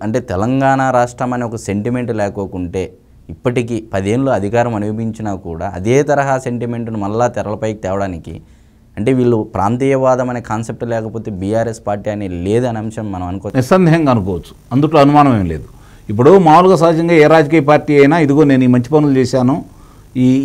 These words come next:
Speaker 2: ఈ యొక్క జలాశయాలు నిర్మించాను, లేకపోతే ఈ పరిశ్రమలు తీసుకొచ్చాను, ఈ రహదారులు నిర్మించాను,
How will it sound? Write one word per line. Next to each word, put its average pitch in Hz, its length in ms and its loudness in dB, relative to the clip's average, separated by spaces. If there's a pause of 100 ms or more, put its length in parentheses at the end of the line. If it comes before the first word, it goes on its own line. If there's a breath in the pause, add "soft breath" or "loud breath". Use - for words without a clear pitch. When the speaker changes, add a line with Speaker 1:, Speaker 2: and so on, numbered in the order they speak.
(120)
Speaker 2:
ఈ - 20 6
యొక్క 135 220 4
జలాశయాలు 143 560 6
నిర్మించాను, 127 840 2 (160 soft breath)
లేకపోతే 143 260 4
ఈ - 20 6
పరిశ్రమలు 135 500 2
తీసుకొచ్చాను, 123 680 0 (360 soft breath)
ఈ 127 100 4
రహదారులు 147 460 6
నిర్మించాను, 123 720 2